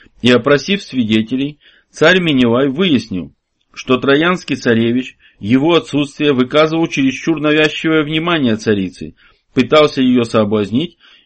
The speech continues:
и уговаривал изменить мужу. В зале послышался шум. Некоторые члены Троянского совета старейшин вскочили с мест. Возмущёнными возгласами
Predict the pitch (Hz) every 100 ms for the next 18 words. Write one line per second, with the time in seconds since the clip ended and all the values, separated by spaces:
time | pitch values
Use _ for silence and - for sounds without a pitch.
0 | _ - 147 135 120 113 139 160 160 160
1 | 117 113 117 120 127 135 127 87 82 -
2 | _ _ _ _ _ - 92 113 160 170
3 | 123 139 135 139 143 139 - 98 85 _
4 | _ - 117 156 156 135 127 113 117 135
5 | 131 117 110 120 117 113 110 101 113 113
6 | 110 95 - 101 139 160 160 160 _ _
7 | - - 113 139 147 151 110 98 82 _
8 | _ _ _ _ _ _ _ _ - 120
9 | 139 151 - 180 165 143 123 107 123 123
10 | 147 151 170 170